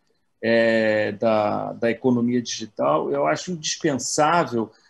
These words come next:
para a liberdade de opção pelo consumidor, é, que a publicidade vença nesse novo,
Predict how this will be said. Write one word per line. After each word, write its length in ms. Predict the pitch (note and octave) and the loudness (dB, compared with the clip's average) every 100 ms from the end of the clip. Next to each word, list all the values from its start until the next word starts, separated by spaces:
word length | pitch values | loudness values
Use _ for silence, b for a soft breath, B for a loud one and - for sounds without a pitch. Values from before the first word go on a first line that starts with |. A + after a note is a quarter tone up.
| b _ | b _
para 160 | C3 B2+ | 4 4
a 40 | |
liberdade 840 | C3 F3+ D#3+ C3+ A2 A2+ D3 E3 - | 4 2 4 2 2 4 4 4 0
de 80 | C3 | -4
opção 480 | C3 - C3 C3 | -2 -2 0 0
pelo 220 | B2+ A#2+ B2 | 0 -2 -2
consumidor, 840 | A#2 A2 - G#2+ G#2+ G#2+ A2+ - _ _ _ _ _ _ | -6 -8 -6 -4 -4 -6 -6 -8 _ _ _ _ _ _
é, 180 | A2 A2+ | -4 -4
que 120 | A#2 | -2
a 40 | B2+ | -4
publicidade 680 | C#3 C3+ B2+ - A#2+ B2 A#2+ | -4 -4 -4 -4 -4 -4 -6
vença 680 | - C3+ D3 D3+ - C3+ b b b b | -4 -4 -2 -4 -6 -8 b b b b
nesse 360 | A#2+ C3 B2 C3 | -2 0 0 0
novo, 600 | A#2+ B2 G#2+ B2 A2+ | 2 2 2 -2 -2